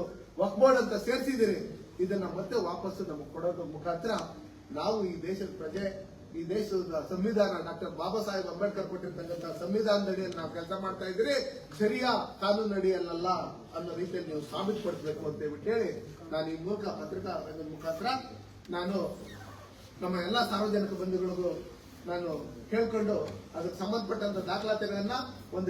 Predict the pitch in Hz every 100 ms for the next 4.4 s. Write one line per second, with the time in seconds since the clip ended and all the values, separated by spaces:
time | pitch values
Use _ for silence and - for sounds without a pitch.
0 | 208 254 269 269 240 247 233 208 208 214
1 | 202 185 180 185 - - - - - 262
2 | 254 233 220 185 190 185 170 - - 185
3 | 180 220 208 196 185 180 180 170 180 170
4 | 170 170 165